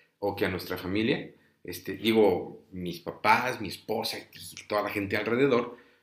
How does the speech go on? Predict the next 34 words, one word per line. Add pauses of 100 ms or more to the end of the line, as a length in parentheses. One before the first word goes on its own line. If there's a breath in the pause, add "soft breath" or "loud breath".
(140 loud breath)
le
habría
gustado
saber, (400 soft breath)
este,
antes
de,
o
mientras
pasaban
lo
que
pasó, (100)
¿no?
Este,
desde
el
dos
mil
dieciocho
estoy
con
estas
marometas. (1400 loud breath)
Em, (300)
hay
dos
cambios
importantes.
El
primero
es
mi
voz.